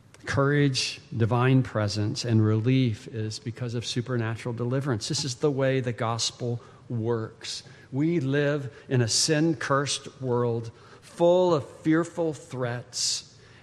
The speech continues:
heading to the grave and then worse, to judgment from God. And the only cure, our only hope, is Jesus,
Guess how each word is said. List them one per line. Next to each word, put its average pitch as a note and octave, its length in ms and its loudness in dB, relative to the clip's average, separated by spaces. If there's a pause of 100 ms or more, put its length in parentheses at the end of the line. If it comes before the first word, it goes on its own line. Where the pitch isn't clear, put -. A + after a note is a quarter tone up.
(100)
heading F#3+ 480 2
to E3+ 180 0
the D#3+ 140 0
grave D3 800 0 (300)
and C3+ 160 2
then C3 260 2
worse, C3+ 640 -2 (460)
to - 100 -8
judgment C3+ 720 -4
from B2+ 220 -2
God. A2+ 420 -12 (960)
And C3+ 160 4
the B2+ 200 2
only E3 580 2 (160)
cure, A#2+ 720 -6 (1700)
our C3+ 280 0
only E3+ 500 4 (240)
hope, E3 480 -2 (2000)
is A#2 200 -6
Jesus, A2 580 -8